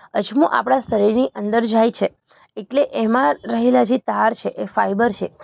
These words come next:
તે એક પ્રકારનું ફેટ કટરનું કામ કરે છે. ત્રીસ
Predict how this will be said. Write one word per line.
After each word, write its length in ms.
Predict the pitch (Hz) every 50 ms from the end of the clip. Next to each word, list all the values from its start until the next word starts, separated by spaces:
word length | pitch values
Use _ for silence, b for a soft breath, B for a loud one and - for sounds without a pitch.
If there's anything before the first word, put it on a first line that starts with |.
| B B B B B B B B -
તે 220 | 294 311 339 - - _ -
એક 100 | 285 - _ _ _ _ _ -
પ્રકારનું 400 | 294 285 - 285 285 269 294 285
ફેટ 400 | - - - 277 254 254 254 -
કટરનું 340 | - 240 208 208 202 202 190
કામ 260 | - 185 180 175 175
કરે 220 | - 185 180 185
છે. 180 | 180 - - - - _ _ _ B B B B B B -
ત્રીસ 220 | 285 311 320 277